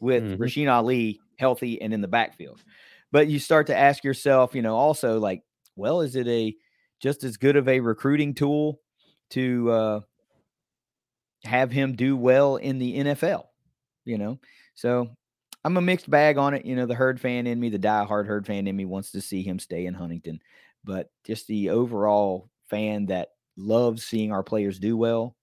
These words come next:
Speaker 1: wants them to maximize their potential as soon as they can. I would rather see him go to the N F L than go to another college team,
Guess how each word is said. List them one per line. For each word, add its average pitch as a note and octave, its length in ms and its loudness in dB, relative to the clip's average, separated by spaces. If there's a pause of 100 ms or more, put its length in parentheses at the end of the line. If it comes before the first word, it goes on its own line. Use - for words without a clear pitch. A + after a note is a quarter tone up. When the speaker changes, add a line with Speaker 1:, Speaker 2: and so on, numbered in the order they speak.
Speaker 1:
wants G#2 260 -4
them G2+ 180 0
to G2 200 -2
maximize F#2 680 -2
their F2 140 -6
potential F2 540 -12
as D#2 80 -14
soon F2 220 -10
as D2+ 120 -16
they - 140 -20
can. - 180 -20 (580)
I G3+ 120 8
would A#3 160 10
rather G#3+ 260 12
see G3+ 160 6
him F3+ 80 8
go E3+ 180 12
to E3 60 4
the E3 140 6
N D#3+ 80 6
F D3+ 160 4
L D3+ 240 8
than C3+ 180 0
go C#3 160 6
to C3 160 2
another A2+ 240 2
college E2+ 380 -6
team, - 200 -16